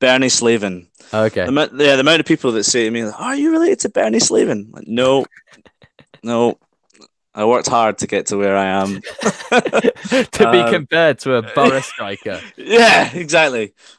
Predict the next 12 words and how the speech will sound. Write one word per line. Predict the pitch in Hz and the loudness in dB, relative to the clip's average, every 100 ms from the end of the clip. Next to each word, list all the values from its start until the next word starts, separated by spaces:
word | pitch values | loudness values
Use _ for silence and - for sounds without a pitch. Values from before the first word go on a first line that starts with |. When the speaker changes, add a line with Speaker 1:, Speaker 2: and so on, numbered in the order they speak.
| - | -2
Speaker 1:
Um, | 135 135 131 123 - | 2 2 0 -4 -2
but | 151 | 0
yeah, | 185 151 117 - | 2 2 0 -6
listen, | 151 147 113 101 _ _ _ _ _ 127 | -6 -4 -6 -8 _ _ _ _ _ -6
uh, | 123 120 | -2 -2
Sean | 117 - 131 | -2 0 0
Slavin, | 123 139 131 120 107 98 | 0 0 0 -2 -6 -8
um, | 107 104 104 101 98 101 - _ | -8 -4 -4 -6 -10 -16 -18 _
he | 123 117 110 107 - | -10 -6 -4 -6 -6
scored | - - 113 107 - | -6 -2 0 0 -2
the, | 104 101 101 98 98 - - - - - _ _ | -8 -6 -4 -8 -10 -18 -18 -18 -20 -20 _ _
uh, | 101 95 90 87 | -2 2 2 2